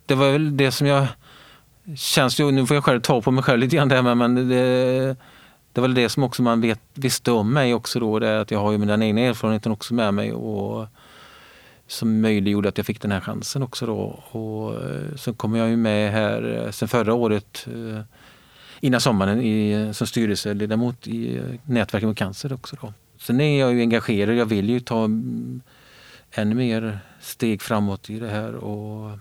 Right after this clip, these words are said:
bidra med mig och ge vad, ja, jag gillar verkligen det här med att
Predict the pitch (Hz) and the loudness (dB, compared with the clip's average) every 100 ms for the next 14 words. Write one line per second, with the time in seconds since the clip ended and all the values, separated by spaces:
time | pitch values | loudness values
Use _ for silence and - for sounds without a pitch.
0 | - 104 110 98 104 117 127 117 110 104 | -10 -2 -2 0 -2 -2 -4 -4 -4 -6
1 | 113 107 107 _ _ _ _ _ _ _ | -8 -10 -12 _ _ _ _ _ _ _
2 | _ - - _ - 110 110 110 110 113 | _ -20 -20 _ -6 0 2 4 4 4
3 | 110 107 98 - - - 160 147 135 139 | 2 0 -2 -8 -16 -10 -4 0 2 4
4 | 151 120 131 127 113 113 107 107 101 104 | 2 2 2 0 0 0 0 0 -2 -4
5 | 110 113 107 107 107 | -6 -8 -8 -8 -8